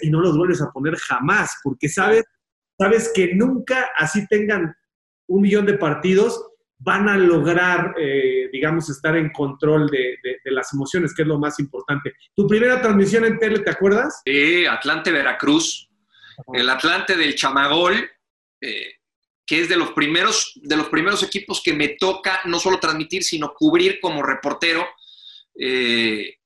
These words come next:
Speaker 2: esta-, entrenaban en el Centro de Alto Rendimiento en aquel entonces, jugaban en el Estadio Azteca. Una temporada me tocó ir a transmitirlos a Nesa. Eh, aquel, aquel, eh,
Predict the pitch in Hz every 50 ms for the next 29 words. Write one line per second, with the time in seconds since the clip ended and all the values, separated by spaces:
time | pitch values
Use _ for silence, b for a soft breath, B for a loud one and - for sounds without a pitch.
0 | _ _ _ _ _ _ - 120 - - 151 147 147 143 139 127 120 147 143 147
1 | 156 165 170 180 180 170 160 147 143 135 127 127 - 165 165 160 151 156 147 151
2 | 147 - 151 139 135 135 131 131 135 143 151 156 160 160 160 151 135 123 - -
3 | 143 139 147 147 139 - 165 165 165 165 - 180 180 - - - _ _ 139 131
4 | 131 151 156 165 170 170 160 147 139 135 131 131 131 - - 147 151 156 151 143
5 | - - 160 156 156 - 170 165 160 - - - 185 180 185 185 185 175 - -
6 | 165 151 135 - 143 147 151 160 175 170 165 147 - - - 139 - - 156 160
7 | 165 165 - 156 156 151 156 151 - 139 127 123 123 123 117 - 151 147 147 156
8 | 151 - 139 135 143 156 165 160 - 165 170 - - - _ B B B B B
9 | B B B B B _ - 113 117 117 113 113 113 110 110 107 104 104 - -
10 | - 107 - - - 135 143 147 147 139 131 123 113 107 95 - 104 - - 135
11 | 135 139 139 131 123 120 117 110 110 110 98 98 98 92